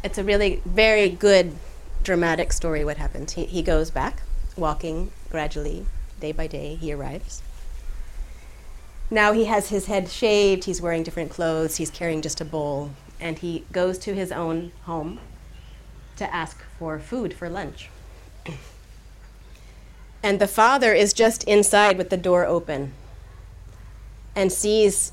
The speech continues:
this shaved-headed guy in a robe, and he, meanwhile he's having his hair braided by who, however, I think three servants or whatever.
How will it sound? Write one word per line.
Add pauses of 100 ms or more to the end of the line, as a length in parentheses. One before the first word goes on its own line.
this (340)
shaved-headed (1400)
guy
in
a
robe,
and
he, (120)
meanwhile
he's
having
his
hair
braided
by
who, (140)
however,
I
think
three
servants
or
whatever.